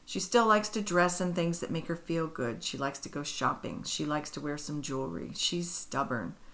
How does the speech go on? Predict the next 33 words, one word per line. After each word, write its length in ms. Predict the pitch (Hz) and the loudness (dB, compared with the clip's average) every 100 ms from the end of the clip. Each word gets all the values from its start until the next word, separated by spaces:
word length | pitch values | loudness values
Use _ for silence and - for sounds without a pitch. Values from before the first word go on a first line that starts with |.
| - | -10
She's 300 | - 185 180 | 0 2 4
independent. 680 | 190 180 175 165 151 123 - | 4 2 0 -2 0 -2 -4
She's 400 | - 175 185 175 | -4 -2 0 0
willful. 600 | 156 170 165 - 135 - - _ _ - | 4 4 4 -2 -6 -8 -18 _ _ -4
She 220 | - 240 | 2 4
has 120 | 226 | 4
a 40 | 180 | 2
sense 340 | - 180 175 | 0 0 -2
of 60 | 151 | -6
humor. 420 | 156 147 87 175 - _ _ - | -6 -4 -4 -6 -12 _ _ -2
In 160 | 185 | 4
that 160 | 185 170 | 6 4
Today 520 | - 170 170 175 165 - | 4 4 6 6 4 0
video, 580 | 160 160 151 151 139 - | 0 2 2 4 2 2
Meredith 440 | 170 165 160 151 | 2 2 0 -2
Vieira 360 | 151 147 156 147 | -2 0 2 2
made 180 | 143 143 | 2 0
the 60 | |
comment 420 | - 151 147 147 | 2 4 4 2
on 120 | 110 143 | 0 -2
Today, 460 | - 143 139 143 - | -2 -2 -2 -4 -4
quote, 380 | - 165 156 - | 4 6 4 4
"When 180 | 202 214 | 6 6
people 260 | 277 349 | 6 6
tell 220 | 370 302 311 | 8 10 10
her 60 | |
she 180 | 311 208 | 10 8
looks 220 | 208 302 - | 8 6 6
good, 200 | 330 285 | 6 10
her 160 | 254 | 10
normal 300 | 240 247 254 | 10 10 8
response 560 | 214 208 - 208 208 202 | 6 6 10 10 10 8
is, 200 | 175 | 4